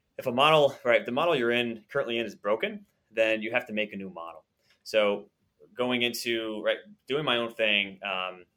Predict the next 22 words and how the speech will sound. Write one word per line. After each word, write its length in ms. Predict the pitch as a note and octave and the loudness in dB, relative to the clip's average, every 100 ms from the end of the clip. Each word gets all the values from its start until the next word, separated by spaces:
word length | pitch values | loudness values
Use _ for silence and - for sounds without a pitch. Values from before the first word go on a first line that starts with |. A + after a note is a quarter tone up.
| _ - | _ -20
we 80 | A2+ | -6
call 200 | C3 C#3 | 0 0
it 60 | |
cash-based, 560 | C3+ G2+ G2 - G#2 A2 | 0 -2 -4 -4 -4 -4
but 80 | G#2 | -8
it 60 | F#2+ | -2
basically 300 | A2 G#2+ G#2+ | -2 -2 -10
just 180 | G2+ | -10
means 220 | G#2+ G#2 G2 | -8 -8 -8
you're 140 | G2 | -8
out 100 | G2+ | -6
of 60 | G2 | -4
network, 380 | G2 G2 G#2 G#2 | -6 -6 -10 -6
where 300 | F#2+ F#2 - | -8 -8 -12
insurance 340 | G2 - G#2+ G#2 | -18 -10 -10 -8
pays 320 | - A2 G#2 _ _ _ _ _ | -4 -4 -4 _ _ _ _ _
down 180 | A#2 A#2 | -2 0
the 60 | |
road 340 | A2 A2 A2 G#2+ | 4 4 4 0
later 280 | A2 A2+ G#2 | -2 0 2
on, 280 | B2 G#2+ G#2+ | 2 2 -2
which 240 | G#2 - | -4 -8